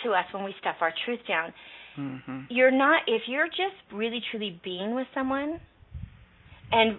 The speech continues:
Speaker 1: aware, are you stuffing a truth or are you
Speaker 2: Mm-hmm.
Speaker 1: using your awareness? And if you are stuffing your truth, what questions can you ask to change the energy around that?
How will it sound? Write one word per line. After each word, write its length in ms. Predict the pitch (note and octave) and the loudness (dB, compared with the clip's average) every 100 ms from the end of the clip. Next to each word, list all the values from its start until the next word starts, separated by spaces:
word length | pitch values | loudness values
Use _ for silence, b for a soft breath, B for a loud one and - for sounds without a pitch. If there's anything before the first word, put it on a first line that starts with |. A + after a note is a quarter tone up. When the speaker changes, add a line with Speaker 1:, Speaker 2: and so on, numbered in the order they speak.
| - | 4
Speaker 1:
aware, 800 | G#3+ G3+ F#3 F#3 F3 G#3 C4 D#4+ - - | 4 4 4 4 6 4 2 -4 -12 -6
are 100 | A3 | -4
you 160 | A3 A#3 - | -4 -8 -6
stuffing 520 | - G#3 - C4 C4 - | 0 0 0 -2 -2 -4
a 80 | A3 - | -6 -6
truth 260 | A#3+ D4 E4 _ B B B - | -8 -8 -12 _ B B B 0
or 120 | G3+ | 2
are 20 | A3 | 4
you 220 | G#3+ A3 | 2 -4
Speaker 2:
Mm-hmm. 140 | G#3 | -4
Speaker 1:
using 400 | G#3 G#3 G3+ G3 | -6 -6 -6 -4
your 180 | F#3+ F3+ | -2 -2
awareness? 480 | F3 E3+ D3+ - - _ - _ b b b b b - | -2 -6 -8 -10 -14 _ -20 _ b b b b b 2
And 180 | A3+ | 4
if 100 | A3+ A3 | 4 0
you 160 | B3 | -2
are 260 | - C4+ D#4+ F#4 - | 0 4 4 4 -2
stuffing 540 | G#3 F3+ F#3 E3+ E3+ F3 - | -2 -2 -8 -8 -8 -14 -8
your 180 | F#3 D#3+ - | -6 -6 -6
truth, 240 | F2+ - - _ _ b b b b _ | -6 -6 -14 _ _ b b b b _
what 240 | G3 A3+ - - | 2 2 2 -2
questions 380 | E4+ - F4+ D4+ - | -4 -4 -6 -6 -4
can 140 | A#3 | -2
you 80 | G#3 | -2
ask 240 | - F3+ F#3 - | -2 -4 -6 -12
to 60 | F#3+ - | -10 -8
change 160 | F#3 - | -8 -6
the 80 | E3+ - | -8 -6
energy 360 | D#3+ E3+ F3 | -6 -6 -6
around 320 | D3+ E2 - | -8 -8 -8
that? 180 | - - | -8 -8